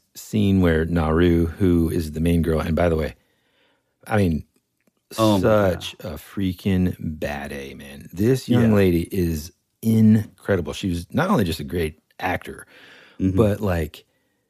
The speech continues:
Speaker 1: dude, she's just so freaking bad to the bone. And,
Speaker 2: Well,
Speaker 1: like,
Speaker 2: tell, tell 'em that her real name.
Speaker 1: her real name is Amber Midthunder.
Speaker 2: Damn.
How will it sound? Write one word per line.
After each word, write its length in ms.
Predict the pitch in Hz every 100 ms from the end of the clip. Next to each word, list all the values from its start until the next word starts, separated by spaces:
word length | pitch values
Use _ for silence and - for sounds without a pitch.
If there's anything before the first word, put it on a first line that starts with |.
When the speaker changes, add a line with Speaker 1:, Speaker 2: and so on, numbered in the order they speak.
| _ _ _ _ _ _ _ -
Speaker 1:
dude, 580 | 147 151 131 90 - -
she's 300 | - - 143
just 260 | 131 147 -
so 460 | - 139 135 127 120
freaking 680 | - 120 123 - 117 110
bad 540 | 98 113 113 110 107 -
to 120 | - 113
the 80 | 104
bone. 520 | 117 117 104 92 78 -
And, 160 | 104
Speaker 2:
Well, 80 | 95
Speaker 1:
like, 100 | 92
Speaker 2:
tell, 200 | 170 190 -
tell 220 | - 175
'em 260 | 208 175 - _
that 160 | 127 123
her 160 | 123 127
real 300 | 117 165 98
name. 120 | 80
Speaker 1:
her 80 | 131
real 220 | 135 156
name 140 | 127
is 160 | 101 - -
Amber 520 | 101 117 117 120 113 -
Midthunder. 760 | 92 92 76 - 73 - - - _ _ _ _
Speaker 2:
Damn. 300 | - - 82